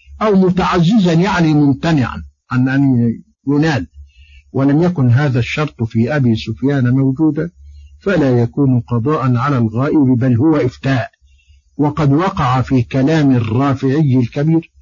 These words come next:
في عدة مواضع أنه كان إفتاء. وبعد القيل والقال، قال الحافظ ابن حجر: "والذي يظهر لي أن البخاري لم يرد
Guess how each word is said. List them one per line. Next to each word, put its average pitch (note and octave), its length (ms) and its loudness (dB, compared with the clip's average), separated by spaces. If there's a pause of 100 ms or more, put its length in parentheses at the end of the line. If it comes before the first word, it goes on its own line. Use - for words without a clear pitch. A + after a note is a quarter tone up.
(480)
في - 120 -4
عدة B2+ 600 0
مواضع D3 720 0
أنه B2+ 340 0
كان C#3+ 300 -2
إفتاء. B2 440 -6 (680)
وبعد E3+ 520 0
القيل D3 540 0
والقال، C#3 680 0 (560)
قال D#3 300 0
الحافظ A#2+ 680 -2
ابن C3 300 0
حجر: - 280 -10 (560)
"والذي D3+ 440 2
يظهر C3+ 600 2
لي D3 200 2
أن C#3 260 2
البخاري B2 760 0
لم B2 180 2
يرد C3 280 0